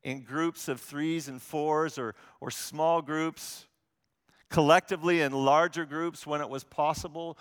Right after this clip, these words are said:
we can gather together, meet with God, knowing that he will come, dwells with us,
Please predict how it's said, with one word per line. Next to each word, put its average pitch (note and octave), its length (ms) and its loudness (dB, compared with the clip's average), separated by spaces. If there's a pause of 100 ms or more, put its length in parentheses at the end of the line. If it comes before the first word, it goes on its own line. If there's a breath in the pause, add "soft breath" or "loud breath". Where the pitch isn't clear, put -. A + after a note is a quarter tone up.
(200 loud breath)
we E3 120 -2
can E3+ 220 -2
gather D#3 640 4
together, D3 760 -2 (300 loud breath)
meet F3+ 480 0
with F#3 380 0
God, C#3+ 520 4 (220 loud breath)
knowing G#3 460 4
that F#3+ 160 8
he G3+ 140 0
will F#3 180 -2
come, G#3+ 580 4
dwells F3 440 4
with F#3+ 320 0
us, G#3 280 2